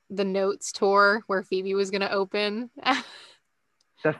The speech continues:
Speaker 2: Phoebe Bridgers headline Madison Square Garden show? Are you
Speaker 1: With clothes
Speaker 2: kidding
Speaker 1: from the
Speaker 2: me?
Speaker 1: nineteen seventy-five.
Speaker 2: Yeah, with After Party by the nineteen seventy-five. Are you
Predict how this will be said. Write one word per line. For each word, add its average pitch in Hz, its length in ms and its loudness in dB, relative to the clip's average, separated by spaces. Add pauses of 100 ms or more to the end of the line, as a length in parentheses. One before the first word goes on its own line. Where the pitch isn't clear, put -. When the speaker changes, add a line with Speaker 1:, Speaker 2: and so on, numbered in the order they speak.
Speaker 2:
Phoebe 156 360 -4
Bridgers 139 500 -2
headline 139 760 0
Madison 131 440 0
Square 143 340 0
Garden 147 340 4
show? 240 540 8 (380)
Are 208 240 10
you 262 220 8
Speaker 1:
With 208 100 2
clothes 254 340 12
Speaker 2:
kidding 254 60 10
Speaker 1:
from 254 160 6
the 269 60 10
Speaker 2:
me? 220 60 8
Speaker 1:
nineteen 262 380 2
seventy-five. 247 480 2 (480)
Speaker 2:
Yeah, 185 280 6 (120)
with 214 160 8 (100)
After 170 340 6
Party 208 340 8
by 196 180 10
the 185 100 4
nineteen 170 460 -2
seventy-five. 170 720 4
Are 165 140 6
you 156 240 -4